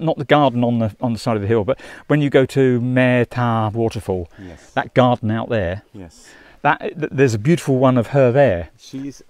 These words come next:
Speaker 2: on every wat you will find.
Speaker 1: Yes.
Speaker 2: Because she is, uh, she had Buddha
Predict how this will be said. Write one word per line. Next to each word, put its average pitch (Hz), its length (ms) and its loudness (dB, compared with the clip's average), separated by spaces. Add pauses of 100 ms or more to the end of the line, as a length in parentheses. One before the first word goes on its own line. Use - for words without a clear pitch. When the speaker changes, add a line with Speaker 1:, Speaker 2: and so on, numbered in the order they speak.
(140)
Speaker 2:
on 104 80 -12 (200)
every 117 200 -12 (100)
wat 110 140 -8 (100)
you 101 120 -18
will 82 140 -18 (120)
find. 73 200 -20 (180)
Speaker 1:
Yes. 107 140 -4 (600)
Speaker 2:
Because 98 260 -14 (140)
she 123 140 -14 (160)
is, - 60 -20 (300)
uh, 92 220 -14 (480)
she 131 180 -16
had 139 80 -10 (100)
Buddha 165 180 -8